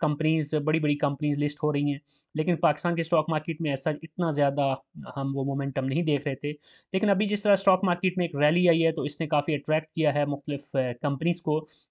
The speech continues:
कि वो पोटेंशियली इस मार्केट के अंदर आईपीओ करके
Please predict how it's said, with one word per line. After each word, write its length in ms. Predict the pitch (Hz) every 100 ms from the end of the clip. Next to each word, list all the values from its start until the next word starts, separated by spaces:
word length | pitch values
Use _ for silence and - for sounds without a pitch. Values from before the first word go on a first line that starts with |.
| _
कि 120 | 143
वो 120 | 143 147
पोटेंशियली 580 | 147 147 151 170 170 160
इस 160 | 147 -
मार्केट 400 | 139 135 156 151
के 80 | 147
अंदर 240 | 143 143
आईपीओ 360 | 135 131 156 147
करके 340 | 139 135 139